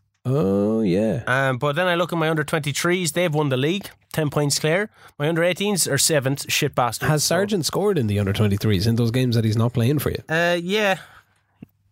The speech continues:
Speaker 2: Every now and again, but not, he's not setting the world alight.
Speaker 1: Yeah.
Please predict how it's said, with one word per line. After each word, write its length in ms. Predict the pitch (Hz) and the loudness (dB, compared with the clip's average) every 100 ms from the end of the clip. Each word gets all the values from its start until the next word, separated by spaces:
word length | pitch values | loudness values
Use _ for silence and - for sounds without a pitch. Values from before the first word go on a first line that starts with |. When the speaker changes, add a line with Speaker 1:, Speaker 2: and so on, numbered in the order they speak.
| _ _ | _ _
Speaker 2:
Every 180 | 151 147 | -2 0
now 140 | 147 | 0
and 80 | 143 | 0
again, 280 | 120 147 127 | 0 0 0
but 140 | 117 127 | 0 0
not, 200 | 156 85 | -2 -2
he's 180 | 123 | -2
not 120 | 151 131 | -2 -2
setting 260 | 147 135 | -2 -2
the 60 | 110 | -2
world 280 | 117 139 117 | 0 0 0
alight. 220 | 95 110 | 0 2
Speaker 1:
Yeah. 180 | 110 104 | 2 0